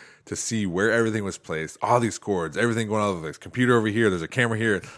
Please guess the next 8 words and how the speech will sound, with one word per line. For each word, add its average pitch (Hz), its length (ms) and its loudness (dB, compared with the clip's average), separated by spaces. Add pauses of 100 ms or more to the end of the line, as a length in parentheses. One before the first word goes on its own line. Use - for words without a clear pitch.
Like, 104 100 -4
there's 131 160 4
so 151 480 4
much 175 380 4
<laughs> 104 120 -12
bullshit 139 680 6
there, 123 260 4
man. 135 340 6